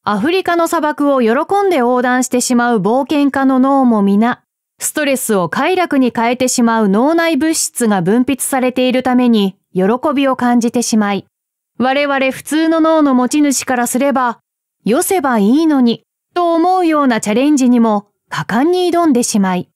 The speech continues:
見事これを成し遂げてしまうのだ。実は、ストレスには受動的ストレスと能動的ストレスという二種類のストレスがあり、いやいやながら受動的に体験するストレスは、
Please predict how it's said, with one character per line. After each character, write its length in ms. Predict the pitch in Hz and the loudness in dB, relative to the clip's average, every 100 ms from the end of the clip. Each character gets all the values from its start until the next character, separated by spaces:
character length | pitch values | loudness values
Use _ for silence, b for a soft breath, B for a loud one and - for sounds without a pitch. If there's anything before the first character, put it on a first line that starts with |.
| _ | _
見 200 | 190 240 | -2 0
事 400 | 294 339 233 208 - _ | 0 -2 -2 -4 -8 _
こ 140 | 202 | -4
れ 140 | 185 277 | -2 0
を 120 | 320 | 2
成 160 | 269 285 | 0 -2
し 80 | |
遂 140 | - 349 | -2 -2
げ 100 | 370 | 0
て 100 | 285 | -2
し 160 | - 196 | 0 0
ま 200 | 202 208 | 0 0
う 20 | |
の 100 | 185 | 0
だ。 200 | 165 - _ _ _ _ _ _ _ _ - | -4 -10 _ _ _ _ _ _ _ _ -6
実 300 | 196 - 349 | -4 -4 -2
は、 300 | 330 240 - _ - | -2 -4 -8 _ -14
ス 140 | - | -8
ト 140 | 330 381 | -2 -2
レ 120 | 403 | 0
ス 140 | 311 | 2
に 160 | 262 247 | 2 2
は 280 | 196 170 - _ | 0 -2 -10 _
受 160 | 175 220 | -2 0
動 240 | 302 381 | 0 0
的 300 | 381 - 330 | -2 -2 -2
ス 100 | 330 | -2
ト 120 | 330 | -2
レ 120 | 277 226 | -2 -2
ス 140 | - | -4
と 280 | 196 180 - _ _ _ | -6 -6 -10 _ _ _
能 240 | 202 330 370 | 0 0 0
動 240 | 370 359 | 0 0
的 260 | 339 330 330 | -2 -2 -4
ス 100 | - | -2
ト 140 | 294 | -2
レ 100 | 240 | -2
ス 300 | - 185 - _ _ - | -2 -6 -6 _ _ -4
と 100 | 262 | 0
い 320 | 247 240 226 | 2 2 0
う 60 | 226 _ _ | -2 _ _
二 160 | 202 220 | -2 0
種 160 | 349 | 0
類 220 | 392 392 320 | 0 0 2
の 140 | 214 | 0
ス 80 | - | -2
ト 120 | 262 | -2
レ 100 | 233 | 0
ス 160 | 226 196 | 0 -2
が 240 | 170 160 | 0 -2
あ 80 | 190 | -4
り、 160 | 170 - _ _ _ _ - | -6 -10 _ _ _ _ -4
い 140 | 226 | 0
や 180 | 294 339 | 0 0
い 80 | 349 | 0
や 120 | 359 | 0
な 140 | 359 349 | 0 0
が 120 | 311 | 0
ら 140 | 254 | 0
受 180 | 185 220 | 0 0
動 200 | 269 330 | 0 0
的 180 | 359 339 | -2 -2
に 160 | 330 320 | -2 0
体 220 | 311 320 | -2 -2
験 220 | 311 302 | -2 -2
す 120 | 311 | -2
る 140 | 294 294 | -2 -2
ス 80 | |
ト 100 | - | -4
レ 100 | 302 | -4
ス 160 | 277 247 | -2 -2
は、 240 | 220 196 | -2 -2